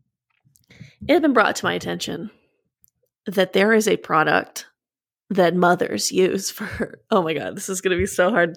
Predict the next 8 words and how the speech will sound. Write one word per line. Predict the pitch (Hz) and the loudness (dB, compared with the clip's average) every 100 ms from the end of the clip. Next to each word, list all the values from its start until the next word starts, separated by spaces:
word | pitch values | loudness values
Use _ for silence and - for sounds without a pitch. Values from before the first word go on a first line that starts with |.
| 160 | -4
talk | 160 | -2
about, | 156 170 - - - - - - | -4 -6 -10 -14 -16 -20 -20 0
that | 208 170 | 2 4
mothers | 185 190 196 202 - | 4 4 4 4 0
use | 185 180 180 | 2 2 0
for | 185 | -6
their | 165 165 | -6 -6
children's. | - 165 165 175 190 196 - - | -4 -4 -2 -2 -2 -6 -10 -14